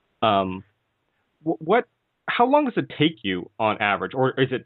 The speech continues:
totally random based on, on what is, but, like, in terms of, like, sitting in the chair time, how long does it take you to write, like, how long did it take you to write Don He-,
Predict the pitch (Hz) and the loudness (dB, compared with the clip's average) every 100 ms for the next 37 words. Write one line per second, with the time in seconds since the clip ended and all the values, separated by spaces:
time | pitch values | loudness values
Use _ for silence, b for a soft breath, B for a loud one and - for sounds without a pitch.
0 | - - 143 123 104 110 107 101 98 104 | -6 0 2 2 0 0 0 -2 -2 -4
1 | 107 104 95 90 - _ 95 92 95 - | -2 -2 -2 -6 -16 _ -8 -8 -12 -20
2 | _ _ 107 101 101 127 127 - _ _ | _ _ -6 -4 -4 -2 -2 -4 _ _
3 | _ _ 165 156 180 156 120 113 - 165 | _ _ -8 -4 -2 -2 -4 -6 -2 0
4 | 156 123 113 - 127 110 98 - 117 98 | 2 2 -2 0 2 2 0 -4 -4 -4
5 | 85 - _ _ - 151 156 147 117 - | -4 -12 _ _ -8 -2 -2 -2 -8 -12
6 | 127 113 101 104 101 - _ _ _ _ | -12 -10 -6 -4 -4 -6 _ _ _ _
7 | _ _ 110 104 160 156 135 117 131 113 | _ _ -6 0 2 2 2 -2 -2 2
8 | 110 104 107 98 110 | 2 2 0 0 -4